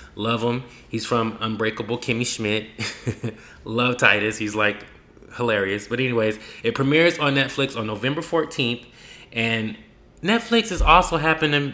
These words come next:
they're, um, going to bring back Carmen Sanbi-, uh, Carmen Sandiego. And if you're a nineties, if you were around in the nineties, or if you happen, I would say if you were a child in the nineties,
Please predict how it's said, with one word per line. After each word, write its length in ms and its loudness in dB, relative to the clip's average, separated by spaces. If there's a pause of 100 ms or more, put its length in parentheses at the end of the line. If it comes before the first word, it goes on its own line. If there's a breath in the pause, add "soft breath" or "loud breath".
they're, 220 6
um, 240 2
going 240 0
to 80 -6
bring 240 0
back 320 2 (160)
Carmen 320 4
Sanbi-, 880 -2
uh, 120 -8 (100)
Carmen 440 0
Sandiego. 920 -2 (480 loud breath)
And 160 -6
if 160 -8
you're 240 6
a 100 4
nineties, 840 2
if 280 -12
you 320 -6 (440)
were 180 0
around 300 4
in 80 -2
the 60 -4
nineties, 440 -4
or 140 -2
if 100 -8
you 80 -4
happen, 680 -4 (800)
I 60 -6
would 160 -6
say 200 -2
if 120 -8
you 80 -4
were 140 -4
a 40 -6
child 520 2
in 80 -12
the 60 -10
nineties, 480 -8